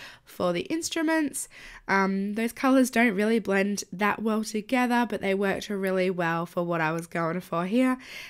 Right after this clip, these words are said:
And they're sort of just three colours I grabbed, and they worked really nicely together, so I'm glad that worked out. Then I'm colouring in this little fox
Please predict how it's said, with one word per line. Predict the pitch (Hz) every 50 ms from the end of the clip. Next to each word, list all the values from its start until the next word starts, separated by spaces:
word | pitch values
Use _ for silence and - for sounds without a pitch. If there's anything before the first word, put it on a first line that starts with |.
| - - -
And | - 180 175 180 175 170 -
they're | - 185 202 208
sort | 202 - 311 330
of | 349 294
just | 240 220 - -
three | - 202 196 196
colours | - 202 190 190 185 180
I | 180 175
grabbed, | 165 - 175 175 170 175 175 175 -
and | 165 165 175
they | 180 180 180 185 180 - - - - - - _
worked | - 262 269 262 262 -
really | 277 277 294 294
nicely | 302 381 494 494 - - 226 202
together, | 202 202 190 180 185 185 185 196
so | 190 - 202
I'm | 190 - - 196 202
glad | 202 208 196 190
that | 185 190 - -
worked | 202 185 - - -
out. | 392 415 427 403 403 _ _ - - - - - - - -
Then | - 277
I'm | 294 277
colouring | 262 - 285 269 262 254 262 -
in | - 240
this | 226 233 - -
little | 214 220
fox | 214 - - 233 226 226 - -